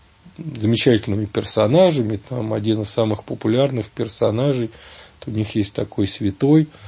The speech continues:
который изображается стоящим на одной ноге и с крыльями. Э, ну, нам им его ничего не скажет, но история сама по себе выразительная и очень там популярна.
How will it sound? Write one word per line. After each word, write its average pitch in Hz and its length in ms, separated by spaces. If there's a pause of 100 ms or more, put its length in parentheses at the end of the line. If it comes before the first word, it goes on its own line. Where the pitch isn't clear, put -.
(140)
который 117 260
изображается 110 880
стоящим 110 760
на 107 140
одной 107 300
ноге 110 480
и 131 80
с - 100
крыльями. 110 640 (680)
Э, - 220
ну, 127 180
нам 143 260
им 135 140
его 123 160
ничего 123 300
не 123 100
скажет, 226 540
но 117 140
история 180 380
сама 123 300
по 131 120
себе 127 460
выразительная 123 920
и 120 40
очень 131 280
там 120 180
популярна. 117 720